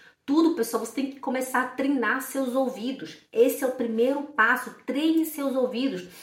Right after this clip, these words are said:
Que você treinando os ouvidos, você consegue ouvir,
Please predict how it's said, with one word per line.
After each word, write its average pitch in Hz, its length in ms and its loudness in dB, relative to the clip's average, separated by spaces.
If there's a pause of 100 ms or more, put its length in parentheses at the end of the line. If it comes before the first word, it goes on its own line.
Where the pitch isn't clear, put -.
(140)
Que 220 80 -4
você 233 160 -2
treinando 269 480 0
os 240 80 2
ouvidos, 247 220 -2
você 254 100 -6
consegue 220 420 -6
ouvir, 190 720 0